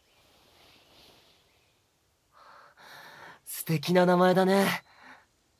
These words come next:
僕、ここから離れることがないから、つまらなくて。せっかくだから、少し話せたら、なんて、嫌かな？本当？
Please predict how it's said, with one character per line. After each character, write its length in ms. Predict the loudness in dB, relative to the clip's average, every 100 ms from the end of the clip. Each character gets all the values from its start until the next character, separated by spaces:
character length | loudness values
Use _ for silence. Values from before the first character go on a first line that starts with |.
| _ -16
僕、 640 | -8 -6 -2 -2 -4 -8 _ _ _ _ -20
こ 120 | -14
こ 120 | -10
か 100 | -6
ら 100 | -6
離 260 | -6 -6 -2
れ 100 | -4
る 80 | -4
こ 100 | -10
と 80 | -12
が 140 | -12
な 120 | -14
い 60 | -14
か 80 | -14
ら、 280 | -14 -16 -20 _ -14
つ 200 | -10 -8
ま 120 | -6
ら 80 | -6
な 100 | -8
く 40 |
て。 160 | -12 -16 -20 _ _ _ _ _ _ _ _ -14 -4
せ 160 | -2
っ 20 |
か 120 | 0 -2
く 80 |
だ 80 | -2
か 60 | 0
ら、 140 | -2 -6 -18 -20 _ -8
少 260 | -8 -6
し 200 | -8 -8
話 320 | -10 -6 -4 -4
せ 80 |
た 80 | -4
ら、 180 | -4 -6 -14 _ _ _ _ _ _ _ _ _ -20
な 180 | -20
ん 40 | -20 _ _
て、 100 | -20 -20 -20 _ _ _ _ _ _ _ _ _ _ _ _ -12
嫌 220 | -8 -6
か 120 | -8
な？ 160 | -12 -16 _ _ _ _ _ -20 -20 -20 -20 -20 _ _ _ _ _ _ _ _ _ _ -20 -20 -10
本 300 | 0 2 6
当？ 260 | 6 6